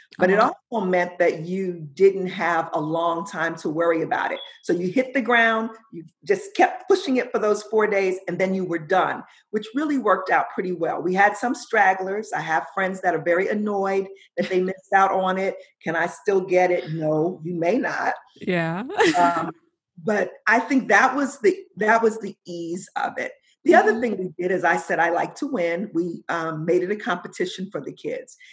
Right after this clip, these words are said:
Speaker 2: Hmm.
Speaker 1: Uh, unlike other, uh, platforms where kids maybe are selling something for uniforms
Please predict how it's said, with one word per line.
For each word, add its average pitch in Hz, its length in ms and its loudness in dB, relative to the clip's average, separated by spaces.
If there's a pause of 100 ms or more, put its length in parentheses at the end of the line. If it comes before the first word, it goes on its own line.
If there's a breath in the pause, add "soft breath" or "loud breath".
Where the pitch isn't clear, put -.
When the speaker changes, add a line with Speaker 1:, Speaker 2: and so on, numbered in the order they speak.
Speaker 2:
Hmm. 285 200 -4
Speaker 1:
Uh, 196 160 -2 (160)
unlike 220 360 4 (300)
other, 190 540 0 (160)
uh, 160 100 -2 (100)
platforms 175 600 0
where 160 120 -2
kids 165 360 -8
maybe 156 420 -4
are 151 160 -6
selling 160 380 -6
something 160 440 -12
for 170 80 -8
uniforms 160 1160 -8